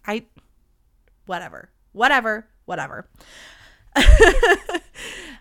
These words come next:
Did you guys miss me last week or what? <laughs> I'm hoping this isn't gonna end up being, like, a shorter podcast.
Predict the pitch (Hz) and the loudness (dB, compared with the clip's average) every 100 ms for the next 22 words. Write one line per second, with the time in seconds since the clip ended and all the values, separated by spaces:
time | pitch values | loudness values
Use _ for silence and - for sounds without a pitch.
0 | _ 233 277 330 370 330 370 - 440 440 | _ -12 -8 -4 -4 -6 -10 -8 -8 -6
1 | 440 440 440 415 415 311 160 - 294 - | -6 -6 -6 -4 -2 0 -2 -2 -4 -6
2 | - _ - - - 320 440 508 554 466 | -18 _ -20 -10 -6 0 2 2 0 -2
3 | 320 269 240 233 185 208 202 202 202 190 | -4 -8 -6 -4 -4 -4 -6 -4 -6 -6
4 | 180 175 190 214 180 175 185 170 196 180 | -8 -10 -10 -8 -8 -6 -4 -4 -4 -8
5 | 123 147 185 | -8 -8 -12